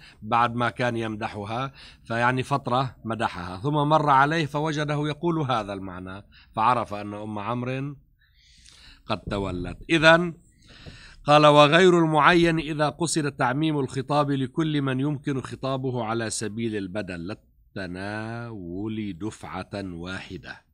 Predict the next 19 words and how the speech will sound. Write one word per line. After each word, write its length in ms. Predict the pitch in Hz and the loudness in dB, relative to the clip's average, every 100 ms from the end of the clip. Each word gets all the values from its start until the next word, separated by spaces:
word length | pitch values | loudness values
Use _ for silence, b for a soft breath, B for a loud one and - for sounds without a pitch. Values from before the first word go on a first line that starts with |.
| _ _ _ _ _ _ _ _ _ - | _ _ _ _ _ _ _ _ _ -16
يعني 240 | 87 92 | -12 -10
هو 140 | 104 110 | -8 -4
لا 180 | 131 | -2
يحكي 440 | 139 131 - - 101 | -2 -2 -6 -10 -10
عمومًا، 800 | 90 98 101 95 87 78 73 69 _ _ b b | -8 -10 -8 -10 -12 -14 -18 -20 _ _ b b
بس 220 | 107 - 143 | -10 -8 -8
يحكي 240 | - 110 | -8 -10
عموم. 380 | 87 101 117 92 | -8 -6 -6 -6
شو 140 | 135 | -8
بصير 260 | 120 - 113 | -8 -8 -10
يسموه؟ 400 | - 107 113 110 | -10 -10 -10 -10
بصير 200 | - 110 | -12 -12
يسموه 420 | - 101 110 117 | -10 -10 -10 -10
استغراق، 800 | - - 82 85 95 98 - _ _ _ _ _ - | -12 -12 -16 -12 -8 -8 -10 _ _ _ _ _ -14
أو 100 | 95 | -12
بصير 320 | 82 98 92 | -10 -12 -12
يسموه 380 | 85 87 85 92 | -12 -12 -12 -12
جمو-، 360 | 87 87 90 90 | -12 -12 -12 -12
مجموعي. 720 | 87 80 92 85 65 139 | -12 -12 -12 -12 -14 -18